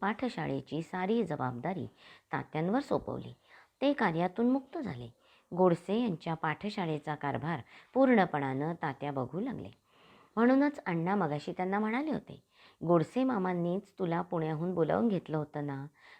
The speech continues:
मग असं काय झालं पाठशाळा सोडायला?" यावर तात्या म्हणाले, अण्णा, इतके दिवस मी त्यांची पाठशाळा चालवली, आता आप्पा शास्त्री मोठा झालाय, तेव्हा काय समजायचं ते समजले. मामांचे चिरंजीव आप्पा शास्त्री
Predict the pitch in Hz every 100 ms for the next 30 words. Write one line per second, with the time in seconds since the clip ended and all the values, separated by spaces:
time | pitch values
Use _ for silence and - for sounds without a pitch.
0 | - 240 196 - 233 - 202 262 285 277
1 | 247 214 - - 196 180 175 156 135 104
2 | - _ _ _ _ - 160 160 156 147
3 | - 151 139 135 127 160 - 131 135 170
4 | - - - - 185 - 262 247 180 190
5 | 190 202 180 143 - 190 170 - 147 -
6 | 185 233 381 294 147 - 110 _ _ _
7 | - 160 196 - 190 - 240 233 214 -
8 | 208 226 226 220 262 185 143 139 139 135
9 | _ _ _ 196 196 190 196 190 190 185
10 | - _ _ _ - 190 202 156 131 151
11 | 151 170 165 240 254 156 - 98 - _
12 | _ - - - - _ 226 208 208 190
13 | 196 175 175 156 147 170 - - - 160
14 | - 143 - 175